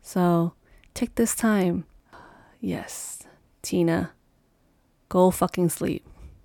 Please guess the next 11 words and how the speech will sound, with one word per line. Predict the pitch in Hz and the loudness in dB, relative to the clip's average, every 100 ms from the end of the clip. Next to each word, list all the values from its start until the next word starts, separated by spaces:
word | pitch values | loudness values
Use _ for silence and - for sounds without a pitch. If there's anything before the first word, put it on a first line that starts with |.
| _ | _
<laughs> | - - - - - - - - - _ _ _ _ - - - - - - - - - _ _ | -4 -2 -2 -6 -8 2 4 4 -2 _ _ _ _ -16 -10 -10 -12 -16 -20 -20 -20 -20 _ _
Well, | 233 220 214 - - - | 2 4 2 0 -14 -2
thank | 214 220 | 0 2
you | 240 | 2
for | 233 220 | 2 0
listening, | 208 - 202 196 185 | 0 0 2 4 4
everyone. | 165 165 165 160 160 | 4 4 4 4 4
It's | 170 165 | 2 2
a | |
very | 175 202 214 | 4 6 6
short | 208 - 175 170 170 | 2 2 4 6 4